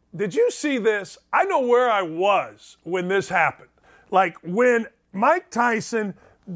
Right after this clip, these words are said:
bit the ear of Evander Holyfield, I was at my assistant Jamal Meeks' house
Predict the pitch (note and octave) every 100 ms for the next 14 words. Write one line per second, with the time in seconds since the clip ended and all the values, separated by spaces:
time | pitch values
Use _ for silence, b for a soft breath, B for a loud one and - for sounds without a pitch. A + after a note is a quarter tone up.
0 | C#3 C#4 D4+ - B3 A3 F3+ D#3 D3 E3
1 | b b b - G3 F3 D3 G#3+ C4+ C#4+
2 | G#3+ G#3 F3+ - D#3+ C3+ C3 C#3+ _ _
3 | _ _ _ _ _ D#3+ A3+ C#4+ A3+ E3+
4 | E3 G#3+ E3+ F3+ E3 - A#3+ A3 B3+ G#3
5 | E3+ D#3+ G3 A3+ G3+ G3 - E3 D3 C#3
6 | C#3 C3+ -